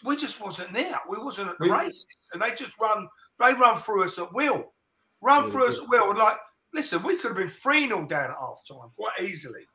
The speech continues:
Speaker 1: Quite
Speaker 2: Yeah,
Speaker 1: easily.
Speaker 2: they wanted it more. We were second to every ball. We,
Speaker 1: They got
Speaker 2: the,
Speaker 1: the
Speaker 2: the effort
Speaker 1: confidence.
Speaker 2: levels weren't there. We just looked like we turned up and we, and we didn't want it.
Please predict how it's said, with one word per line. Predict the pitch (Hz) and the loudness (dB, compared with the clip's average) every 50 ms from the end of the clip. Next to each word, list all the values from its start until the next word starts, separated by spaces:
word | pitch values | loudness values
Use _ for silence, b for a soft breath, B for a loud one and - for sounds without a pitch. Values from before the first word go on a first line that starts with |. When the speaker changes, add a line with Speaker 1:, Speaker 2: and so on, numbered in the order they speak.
| _ _ _ _ _ _ _ _ _ _ _ _ _ - - | _ _ _ _ _ _ _ _ _ _ _ _ _ -20 -14
Speaker 1:
Quite | - 160 160 - - 135 | -8 0 0 0 2 4
Speaker 2:
Yeah, | 127 | 2
Speaker 1:
easily. | - 135 170 185 185 | 4 6 6 6 8
Speaker 2:
they | 180 | 8
wanted | 202 208 202 190 165 139 | 8 8 8 6 4 4
it | 143 135 139 | 2 0 0
more. | 143 135 127 120 - - - | -2 -2 -2 -2 -6 -10 2
We | 151 190 240 240 | 4 4 6 6
were | 220 226 | 4 4
second | 226 - - 254 240 - - 240 240 220 214 | 2 4 4 4 4 4 2 0 0 2 2
to | - 233 - | -2 0 2
every | 220 226 - - 190 185 | 4 2 2 2 0 -2
ball. | 156 - 214 214 214 214 202 190 | 0 6 8 8 8 8 6 4
We, | 190 226 240 | 0 -2 -2
Speaker 1:
They | 233 - - - 247 226 233 | -4 -8 -4 0 0 0 2
got | - 240 - - | 0 -2 -2 0
Speaker 2:
the, | 208 214 | 0 0
Speaker 1:
the | 202 170 | 0 4
Speaker 2:
the | 175 190 226 | 8 10 10
effort | 269 269 262 247 208 | 10 10 6 4 6
Speaker 1:
confidence. | - 240 233 233 | 8 8 8 8
Speaker 2:
levels | 226 226 208 - - | 6 4 0 2 4
weren't | 220 226 226 226 226 | 6 6 6 4 2
there. | 208 220 226 226 226 220 214 185 - - | 2 0 2 2 2 0 -2 -2 -4 2
We | 262 269 | 2 2
just | - - 262 - | 2 2 0 2
looked | 269 285 240 226 | 2 2 4 8
like | 240 233 233 | 6 6 6
we | 226 | 6
turned | 214 - - 247 247 240 226 | 0 0 2 4 4 6 6
up | 233 226 233 - | 4 2 2 0
and | 233 233 | -2 0
we, | 240 240 233 233 - | 0 -2 -2 -4 -4
and | 233 233 | -2 -2
we | 226 240 | -2 0
didn't | 233 269 262 262 - | 0 0 -2 0 2
want | 277 339 427 - | 0 0 0 -2
it. | - | -6